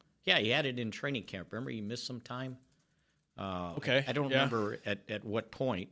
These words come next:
Speaker 1: but he did. So that, that complicates this one.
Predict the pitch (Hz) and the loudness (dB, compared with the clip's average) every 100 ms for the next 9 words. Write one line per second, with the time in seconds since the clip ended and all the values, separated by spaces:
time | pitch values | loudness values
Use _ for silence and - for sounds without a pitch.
0 | _ - 90 90 98 131 85 - _ - | _ -6 -4 0 4 4 2 -6 _ -20
1 | _ _ _ - 110 104 101 95 101 - | _ _ _ -8 0 2 2 -2 -8 -14
2 | - 113 135 - - 107 - - 110 101 | 0 4 4 2 -2 0 0 2 2 2
3 | 95 - 101 - - 131 - 87 | -4 0 -2 -2 0 0 0 -8